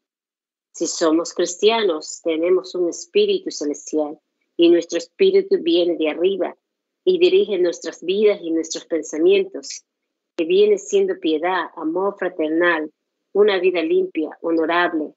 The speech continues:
respetados por las personas. Treinta y tres. Ahora, entre ellos decían, algunos estaban a su favor, otros estaban en contra. Ahora, hay gente hoy en día que están firmemente en contra de todo aquello que se llame Dios,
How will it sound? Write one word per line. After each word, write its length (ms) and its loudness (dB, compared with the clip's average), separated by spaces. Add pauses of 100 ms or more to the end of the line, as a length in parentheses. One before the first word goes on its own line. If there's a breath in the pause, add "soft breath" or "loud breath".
(140)
respetados 760 0
por 180 -6
las 160 -8
personas. 720 -8 (920)
Treinta 320 0
y 80 0
tres. 480 -4 (420)
Ahora, 400 2
entre 260 0
ellos 300 0
decían, 680 -4
algunos 440 2
estaban 520 -2
a 60 -6
su 160 -8
favor, 520 -4
otros 360 -4
estaban 500 -2
en 120 0
contra. 440 0 (440)
Ahora, 380 0 (100)
hay 160 -8
gente 460 2
hoy 220 0
en 100 -2
día 260 -2
que 80 -12
están 380 -6
firmemente 640 2
en 160 0
contra 380 0
de 180 0
todo 340 2 (380)
aquello 420 4
que 80 -4
se 180 -6
llame 280 0
Dios, 440 -2